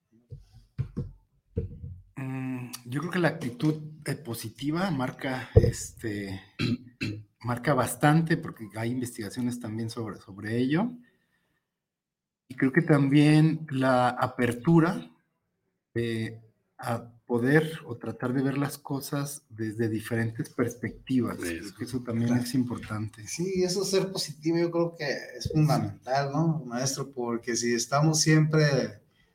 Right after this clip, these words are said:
Speaker 3: eh, "¿Por qué siempre me suceden las cosas a mí?".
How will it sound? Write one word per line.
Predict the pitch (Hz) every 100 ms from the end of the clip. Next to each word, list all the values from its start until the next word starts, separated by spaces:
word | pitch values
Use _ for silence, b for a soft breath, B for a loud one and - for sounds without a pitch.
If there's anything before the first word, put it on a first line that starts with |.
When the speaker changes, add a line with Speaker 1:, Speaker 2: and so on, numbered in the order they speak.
| _ _ -
Speaker 3:
eh, | 117 117 113 101 101 _ _ -
"¿Por | 143 147
qué | 147 202
siempre | 202 202 214 196 202
me | 170
suceden | 135 127 143 151
las | 135 135
cosas | - 127 - 127
a | 123
mí?". | 135 143 147